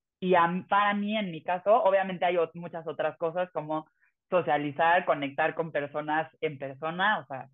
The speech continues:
obviamente, pero a mí los libros me han ayudado mucho a tener esa paz.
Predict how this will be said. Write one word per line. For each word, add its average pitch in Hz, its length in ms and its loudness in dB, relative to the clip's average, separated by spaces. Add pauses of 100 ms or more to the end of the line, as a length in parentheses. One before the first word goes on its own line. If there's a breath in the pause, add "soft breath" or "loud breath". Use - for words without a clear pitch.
obviamente, 156 640 0
pero 147 360 0
a 151 120 -8
mí 185 220 -4
los 165 240 0
libros 170 280 -2
me 165 100 -8
han 151 80 -6
ayudado 147 340 -4
mucho 147 340 -10
a 143 260 -4 (260)
tener 147 280 -2
esa 143 280 -6
paz. 135 180 -10